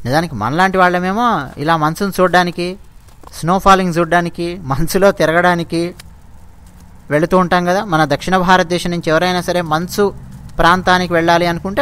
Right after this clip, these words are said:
మనం టూరిజం పర్పస్ మీద చూడడానికో ఏదో వెళుతూ ఉంటాం, అంతే కదా. ఇక లేదు విదేశాలలో ఉన్న వాళ్ళైతేనేమో వాళ్ళు సరాసరి చూడగలుగుతారు మంచును, ముఖ్యంగా ఆ ప్రాంతాలలో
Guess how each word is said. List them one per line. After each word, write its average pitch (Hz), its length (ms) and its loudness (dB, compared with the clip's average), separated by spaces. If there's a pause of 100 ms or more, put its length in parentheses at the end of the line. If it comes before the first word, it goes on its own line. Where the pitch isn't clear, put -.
మనం 196 180 0 (460)
టూరిజం 196 400 4
పర్పస్ 170 380 0
మీద 175 120 -4 (200)
చూడడానికో 175 480 2
ఏదో 185 180 2
వెళుతూ 170 220 0 (100)
ఉంటాం, 160 220 -2 (420)
అంతే 165 220 0
కదా. 208 140 0 (1600)
ఇక 214 160 0
లేదు 208 200 4
విదేశాలలో 208 680 4
ఉన్న 180 220 0
వాళ్ళైతేనేమో 170 680 0 (460)
వాళ్ళు 190 220 0
సరాసరి 208 400 2 (800)
చూడగలుగుతారు 185 680 4
మంచును, 185 340 -2 (180)
ముఖ్యంగా 196 320 0 (240)
ఆ 165 40 8 (180)
ప్రాంతాలలో 185 600 4